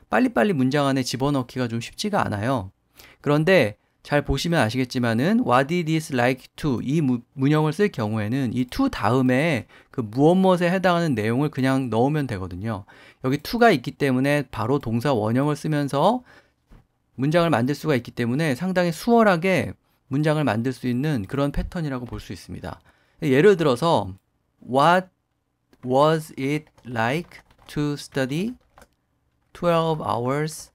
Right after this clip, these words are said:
per day?" "하루 열두 시간 공부하는 게 어땠냐?" 이렇게 물어볼 수 있잖아요. 이때도 이런 패턴을 쓸 수 있는 거고요.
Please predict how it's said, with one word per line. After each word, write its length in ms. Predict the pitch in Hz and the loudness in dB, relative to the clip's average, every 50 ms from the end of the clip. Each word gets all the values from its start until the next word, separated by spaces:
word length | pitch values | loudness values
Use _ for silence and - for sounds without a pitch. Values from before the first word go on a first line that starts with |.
| _ _ _ _ - | _ _ _ _ -6
per 260 | - 160 156 151 131 | -4 -2 -2 -2 -2
day?" 340 | - 113 104 98 92 - _ _ - - _ _ _ - | -4 -6 -6 -6 -12 -14 _ _ -20 -20 _ _ _ -4
"하루 140 | 202 208 190 | 0 2 2
열두 240 | 147 139 - 165 | 2 2 0 -4
시간 180 | 151 160 170 165 | -2 0 0 0
공부하는 400 | 160 156 147 147 151 151 160 165 | 2 0 2 4 2 2 2 2
게 60 | 156 | 0
어땠냐?" 560 | 127 117 117 - 143 135 135 127 107 101 98 | -2 -2 0 2 2 4 4 2 2 0 -2
이렇게 260 | 104 123 139 - - 151 | -4 -6 -8 -4 -6 -6
물어볼 320 | 120 131 135 143 139 135 | -4 -4 -4 -4 -4 -4
수 140 | - - 104 | -6 -8 -14
있잖아요. 480 | - - 110 101 104 110 156 247 247 _ _ - - _ _ - | -8 -8 -6 -6 -4 -4 -6 -6 -8 _ _ -20 -20 _ _ -10
이때도 480 | 156 156 - - 190 180 165 180 190 | -10 -6 2 2 2 4 4 2 2
이런 280 | 170 131 147 147 151 147 | 4 4 4 4 2 2
패턴을 640 | 147 - 185 180 - 175 160 143 131 143 202 254 269 _ _ _ _ _ _ | 0 -2 -6 -2 -2 0 0 2 2 2 0 -2 -4 _ _ _ _ _ _
쓸 160 | _ - 190 | _ -12 -10
수 120 | 180 - 175 | -8 -4 -2
있는 240 | 139 113 120 131 131 | 0 0 0 0 0
거고요. 440 | 123 110 101 107 131 185 247 247 | -2 -2 0 0 0 0 0 -2